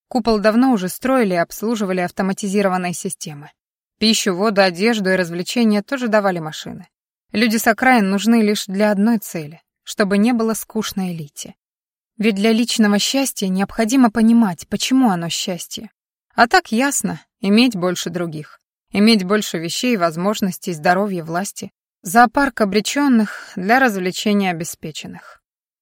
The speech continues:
Да и для Генри дом не был раем, уютным и теплым местом, куда хотелось бы возвращаться.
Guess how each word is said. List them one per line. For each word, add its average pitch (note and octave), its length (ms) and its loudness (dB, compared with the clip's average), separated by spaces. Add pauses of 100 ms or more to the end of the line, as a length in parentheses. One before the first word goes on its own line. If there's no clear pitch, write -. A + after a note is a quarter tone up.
(200)
Да G#3 140 4
и A3+ 80 6
для G#3 180 2
Генри G#3+ 360 4
дом G#3+ 280 4
не F3+ 120 -2
был E3 220 -4
раем, D#3+ 380 -6 (160)
уютным G#3 540 0
и F#3 40 -4
теплым G#3 380 -2
местом, G3 440 0
куда A3 200 -2
хотелось G3 480 -4
бы F3+ 100 -6
возвращаться. F3 800 -10